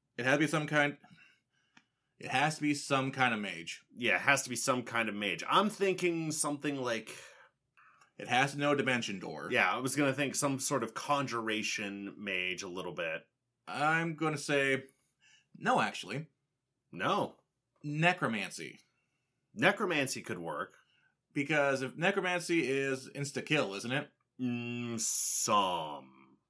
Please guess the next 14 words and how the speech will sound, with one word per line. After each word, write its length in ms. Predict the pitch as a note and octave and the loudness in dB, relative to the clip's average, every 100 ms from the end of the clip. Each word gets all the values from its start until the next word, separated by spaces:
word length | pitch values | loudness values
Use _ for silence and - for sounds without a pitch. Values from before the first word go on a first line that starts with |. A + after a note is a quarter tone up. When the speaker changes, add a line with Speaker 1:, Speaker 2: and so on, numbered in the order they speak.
| - | -10
Speaker 1:
Because, 560 | C#3 C#3 C3 B2 A#2 A#2+ - | -2 2 2 0 -6 -10 -8
pow-, 240 | - C#3+ C#3+ | 4 6 6
what 120 | C#3+ | 2
was 80 | C3 | 0
it, 120 | A2 | 0
Death 240 | B2+ B2+ - | 4 4 4
Ward 200 | C3 B2+ | -2 2
Kill 180 | B2+ | 2
or 100 | C3 | 2
whatever 120 | C3+ C#3+ | 2 2
the 60 | |
hell 120 | C#3+ | 2
it's 80 | C#3+ | 2
called? 380 | D3+ D3+ D#3 D#3+ | 0 0 0 -2